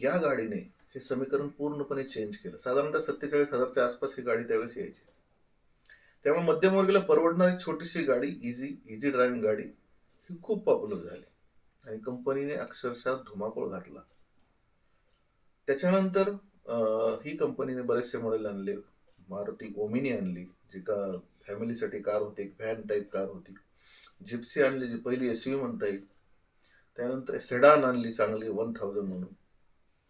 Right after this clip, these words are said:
झेन एकदम कम्फर्टेबल कार आणली.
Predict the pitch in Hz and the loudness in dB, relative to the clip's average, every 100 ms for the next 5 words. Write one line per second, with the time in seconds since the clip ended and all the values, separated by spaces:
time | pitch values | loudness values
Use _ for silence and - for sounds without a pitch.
0 | _ _ _ _ - - 135 147 123 123 | _ _ _ _ -12 4 8 8 6 2
1 | 147 151 143 131 - 139 131 120 110 104 | 4 2 2 0 2 2 2 0 0 0
2 | 95 95 90 | -4 -6 -10